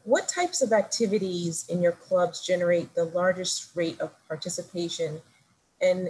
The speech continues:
encourage more participation in other club activities and stickiness?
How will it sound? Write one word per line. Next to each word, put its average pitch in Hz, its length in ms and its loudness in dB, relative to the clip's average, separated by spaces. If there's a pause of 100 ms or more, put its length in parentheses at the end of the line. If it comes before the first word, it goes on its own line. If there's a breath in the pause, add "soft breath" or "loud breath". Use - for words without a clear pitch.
encourage 254 460 2
more 208 180 2
participation 185 760 -4
in 170 200 -4
other 175 200 0
club 151 300 -6
activities 147 880 -10 (420)
and 139 320 -6 (800)
stickiness? - 840 -10